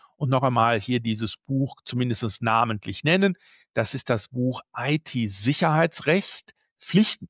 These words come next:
und Haftung im Unternehmen. Das Werk kostet neunundsiebzig Euro achtzig in der gedruckten Fassung. Das Buch ist auch enthalten in dem ein oder anderen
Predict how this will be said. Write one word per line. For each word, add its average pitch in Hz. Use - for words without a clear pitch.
und 370
Haftung 165
im 143
Unternehmen. 135
Das 113
Werk 117
kostet 127
neunundsiebzig 123
Euro 110
achtzig 135
in 120
der 113
gedruckten 107
Fassung. 185
Das 117
Buch 160
ist -
auch 151
enthalten 131
in 147
dem 127
ein 135
oder 127
anderen 123